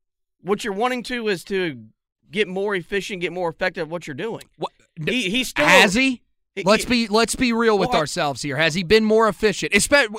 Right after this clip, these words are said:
Speaker 2: mainly on the offensive end. Like, I
Speaker 1: I
Speaker 2: think
Speaker 1: mean,
Speaker 2: that's the frustration, is that the shots
Speaker 1: I mean, look, here's the thing. When
Speaker 2: are
Speaker 1: you've
Speaker 2: not
Speaker 1: got
Speaker 2: there.
Speaker 1: three years of not finishing at the rim, that's probably just a part of the D N A.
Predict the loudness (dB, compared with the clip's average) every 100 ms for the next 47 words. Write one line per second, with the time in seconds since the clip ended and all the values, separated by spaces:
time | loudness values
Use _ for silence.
0 | -10 -4 2 4 4 2 0 0 -2 0
1 | 0 0 -4 -6 -6 -6 -2 0 0 4
2 | 2 2 2 2 4 4 4 2 -4 -2
3 | -2 -2 -2 -4 -4 -8 -8 -6 -6 -6
4 | -8 -8 0 2 2 0 -4 -10 -4 -2
5 | -2 -4 -4 -6 -6 -6 -2 0 2 2
6 | 4 0 -2 -6 -6 -4 -4 -4 -4 -6
7 | -4 -6 -6 -6 -6 -6 -6 -4 -4 -6
8 | -4 -4 -6 -4 -2 -2 -4 -6 -6 -8
9 | -8 -12 -6 -4 -4 -6 -6 -6 -4 -4
10 | -6 -8